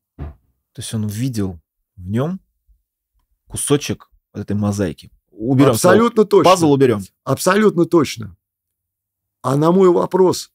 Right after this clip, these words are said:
Speaker 2: «Константин Иванович, а как Шавло к нам попал?»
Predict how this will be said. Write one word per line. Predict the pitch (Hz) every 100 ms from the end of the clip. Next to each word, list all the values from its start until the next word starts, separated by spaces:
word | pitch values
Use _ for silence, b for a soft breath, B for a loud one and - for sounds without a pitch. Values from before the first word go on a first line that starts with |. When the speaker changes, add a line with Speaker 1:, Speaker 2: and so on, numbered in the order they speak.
| _ _ _
Speaker 2:
«Константин | - 104 165 175 196 165
Иванович, | 151 117 - _ _ _ _ _ _ _ _ _ _ _ _ _ _ _ _ _ _ _ _ _ _ _ _ _ _
а | 127 117
как | 208 208
Шавло | 156 165 170
к | -
нам | 135 127
попал?» | 120 135 151 110